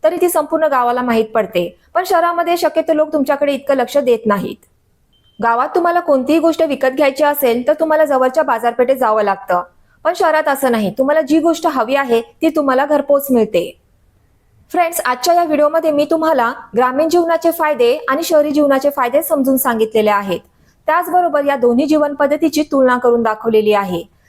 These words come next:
त्यामुळे तुम्हाला या दोन्ही जीवन पद्धतीचे तोटे आणि फायदे चांगल्या प्रकारे समजलेले आहेत. फ्रेंड्स, आजच्या या व्हिडिओमध्ये मी तुम्हाला ग्रामीण जीवनाचे फायदे आणि शहरी जीवनाचे फायदे समजून सांगितलेले आहेत,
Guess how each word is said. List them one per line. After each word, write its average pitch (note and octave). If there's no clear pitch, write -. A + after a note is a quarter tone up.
त्यामुळे E4
तुम्हाला D4
या C#4
दोन्ही B3+
जीवन D4+
पद्धतीचे C#4
तोटे D4+
आणि B3+
फायदे B3
चांगल्या A#3+
प्रकारे G#3+
समजलेले B3
आहेत. F#3
फ्रेंड्स, E4
आजच्या A#3
या E4+
व्हिडिओमध्ये D#4+
मी E4+
तुम्हाला D#4
ग्रामीण B3
जीवनाचे D#4+
फायदे D#4
आणि C#4+
शहरी D4
जीवनाचे C#4+
फायदे C#4
समजून C4
सांगितलेले A3
आहेत, G3